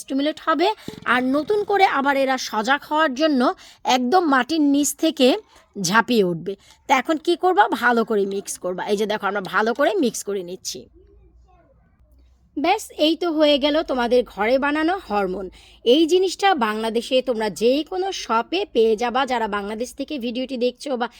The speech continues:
ইন্ডিয়া থেকে, তোমরা যে কোনো নার্সারি বা গার্ডেন সেন্টারে গিয়ে যদি বলো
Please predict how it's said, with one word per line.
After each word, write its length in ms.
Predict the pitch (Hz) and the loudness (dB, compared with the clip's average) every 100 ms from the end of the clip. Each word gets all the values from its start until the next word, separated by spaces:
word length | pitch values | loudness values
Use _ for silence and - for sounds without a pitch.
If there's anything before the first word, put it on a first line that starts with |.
| - - | -20 -4
ইন্ডিয়া 300 | 247 240 277 277 | 0 2 2 0
থেকে, 200 | 247 226 381 - _ 247 | 0 0 0 -4 _ -2
তোমরা 180 | 240 233 | 0 0
যে 180 | 240 330 381 | 0 -2 -2
কোনো 160 | 392 403 403 - - 226 | -4 -4 -4 -8 -6 -2
নার্সারি 480 | 233 247 294 262 269 254 | -2 -2 -4 -2 -2 0
বা 100 | 220 214 | 0 0
গার্ডেন 420 | 208 208 214 247 - | 0 0 0 -2 -4
সেন্টারে 360 | 240 247 233 | -6 -4 -4
গিয়ে 240 | 220 208 233 214 | -4 0 0 0
যদি 160 | 233 | -2
বলো 300 | 226 202 202 | -2 0 0